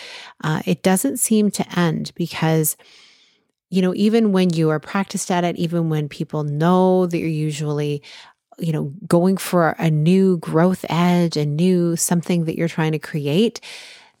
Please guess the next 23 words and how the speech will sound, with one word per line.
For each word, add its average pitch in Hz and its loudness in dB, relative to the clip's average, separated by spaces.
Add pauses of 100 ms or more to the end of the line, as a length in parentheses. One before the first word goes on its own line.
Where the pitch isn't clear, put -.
still, 208 2
some 190 -2
people 170 -2
find 160 -2
it 156 -2
hard 156 -2
to 151 -6
be 147 -4
patient 208 -2
with 156 -2
the 160 -4
things 147 -2
that 151 -4
you're 151 -2
doing 196 2
because 180 -4
they 208 2
may 214 2
not 269 -2
just 190 -4
understand 143 -4
it. - -12 (400)
So 175 2